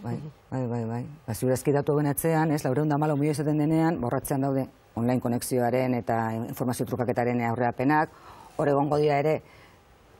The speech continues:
Speaker 1: baliabide gehiago jarri izana, guk, e, e, inspekzio unitate berri bat jarri genuen, hamar plaza gehiago ikuskaritza eta gestioan iruzurraren aurkako borrokarako, beste protokolo bat, e, barne mailan lan egiteko,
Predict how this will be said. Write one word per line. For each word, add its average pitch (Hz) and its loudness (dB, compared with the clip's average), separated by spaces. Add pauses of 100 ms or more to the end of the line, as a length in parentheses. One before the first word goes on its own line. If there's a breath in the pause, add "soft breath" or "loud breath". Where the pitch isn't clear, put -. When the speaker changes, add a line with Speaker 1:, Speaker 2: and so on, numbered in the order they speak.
(400)
Speaker 1:
baliabide 135 4 (160)
gehiago 135 4
jarri 123 0
izana, 175 4
guk, 143 0 (100)
e, 127 -6
e, 127 -6
inspekzio 139 -2
unitate 123 0
berri 123 2
bat 123 0
jarri 120 0
genuen, 139 2
hamar 131 2
plaza 131 -2
gehiago 120 2
ikuskaritza 123 -2
eta 117 -2
gestioan 131 0
iruzurraren 123 0
aurkako 127 -2
borrokarako, 123 0 (840 loud breath)
beste 160 2
protokolo 135 2
bat, 165 2 (140)
e, 127 0
barne 131 2
mailan 131 2
lan 127 2
egiteko, 123 2